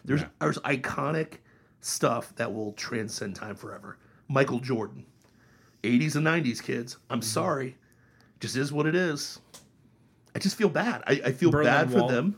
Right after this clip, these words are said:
Speaker 1: Huh?
Speaker 2: The Berlin Wall.
Speaker 1: The Berlin Wall. <laughs> Cold War is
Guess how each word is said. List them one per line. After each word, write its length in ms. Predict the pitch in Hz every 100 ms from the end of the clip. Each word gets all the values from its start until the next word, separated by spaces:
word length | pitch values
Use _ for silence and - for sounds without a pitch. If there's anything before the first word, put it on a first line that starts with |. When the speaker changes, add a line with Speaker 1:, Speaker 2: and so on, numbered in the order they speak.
| -
Speaker 1:
Huh? 220 | 131 160 - -
Speaker 2:
The 100 | 117
Berlin 400 | 127 123 120 107
Wall. 220 | 107 110
Speaker 1:
The 80 | 123
Berlin 380 | 135 - 143 131
Wall. 180 | 131 - - 175 156 156 139 135
<laughs> 720 | 135 127 - - - - - -
Cold 200 | 139 127
War 220 | 123 131
is 560 | 113 127 123 117 123